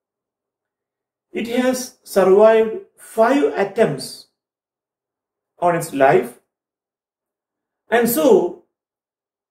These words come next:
it is deserving a reward, freedom.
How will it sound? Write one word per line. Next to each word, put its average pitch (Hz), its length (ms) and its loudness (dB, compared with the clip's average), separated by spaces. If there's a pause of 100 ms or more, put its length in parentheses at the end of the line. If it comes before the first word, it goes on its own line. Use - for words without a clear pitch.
(500)
it 196 120 -4
is 247 280 -4 (500)
deserving 226 840 2 (760)
a 202 80 -2
reward, 208 560 0 (1500)
freedom. - 560 0